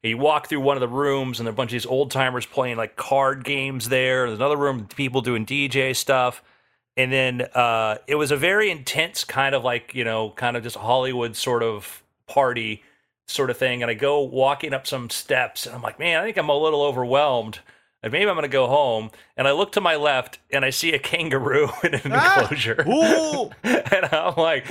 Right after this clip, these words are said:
Speaker 1: "Yep, time to go."
Speaker 2: Exit, uh, stage
Speaker 1: Yeah.
Speaker 2: left, uh.
Speaker 1: <laughs> Oh, how much more weirdness can I handle? G'day, mate. <laughs> I'm like,
Speaker 2: Yeah.
Speaker 1: "Ah!" <laughs>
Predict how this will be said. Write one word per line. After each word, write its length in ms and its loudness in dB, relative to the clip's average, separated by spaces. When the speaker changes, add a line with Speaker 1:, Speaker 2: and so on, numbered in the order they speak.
Speaker 1:
"Yep, 540 0
time 460 0
to 80 0
go." 440 2
Speaker 2:
Exit, 600 4
uh, 440 2
stage 720 0
Speaker 1:
Yeah. 500 0
Speaker 2:
left, 140 0
uh. 500 2
Speaker 1:
<laughs> 160 -16
Oh, 240 2
how 320 0
much 220 -2
more 160 4
weirdness 480 0
can 180 0
I 160 4
handle? 640 0
G'day, 360 2
mate. 400 0
<laughs> 40 -4
I'm 200 -2
like, 100 4
Speaker 2:
Yeah. 220 4
Speaker 1:
"Ah!" 1200 0
<laughs> 760 -20